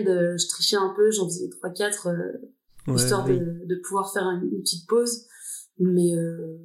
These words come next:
Speaker 1: chose que je n'ai pas du tout réussi à faire, euh, cette année. <laughs> Parce que, bah, cette année, on n'était pas en confinement, donc les week-ends, euh, je profitais des week-ends, euh, pour, euh,
Speaker 2: En flux
Speaker 1: aller faire
Speaker 2: tendu,
Speaker 1: d'autres
Speaker 2: quoi.
Speaker 1: trucs, quoi.
Speaker 2: Ouais,
Speaker 1: Ouais.
Speaker 2: quand même.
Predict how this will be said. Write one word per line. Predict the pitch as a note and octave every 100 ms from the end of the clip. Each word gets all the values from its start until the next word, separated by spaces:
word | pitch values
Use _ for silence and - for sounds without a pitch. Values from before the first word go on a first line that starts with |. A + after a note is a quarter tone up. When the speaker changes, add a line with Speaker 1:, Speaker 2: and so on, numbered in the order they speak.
| F#3 _
Speaker 1:
chose | - A#3 A3+
que | G#3 F3
je |
n'ai | F3+ F3
pas | G3+ G3+
du | G#3 G#3+
tout | G#3+
réussi | G3 F#3 G3
à | F3
faire, | G3 F#3
euh, | E3+
cette | D#3+ -
année. | F3 G3+ G#3 - - A3+ G#3+ -
<laughs> | - - - - -
Parce | F#3+ F#3+
que, | F3+ A3+
bah, | F#3+
cette | - -
année, | F3+ C4
on | F#3
n'était | -
pas | -
en | G3+
confinement, | G3+ F3+ G#3 A#3 G#3+
donc | E3
les | F3+
week-ends, | F3 - G#3 G#3+
euh, | F3 E3 E3 E3
je | F3 -
profitais | G3 G3 G3
des | F3+
week-ends, | F3 E3+ F#3+ F#3+
euh, | E3+ E3 -
pour, | F3
euh, | F3 F3+ E3+ - C#3
Speaker 2:
En |
flux | - - E3
Speaker 1:
aller | F3+
faire | D3
Speaker 2:
tendu, | C#3
Speaker 1:
d'autres | D#3
Speaker 2:
quoi. | - B3
Speaker 1:
trucs, | -
quoi. | - F3 E3+ - - -
Speaker 2:
Ouais, | C3
Speaker 1:
Ouais. | B2+ A#2
Speaker 2:
quand | C#3+
même. | C3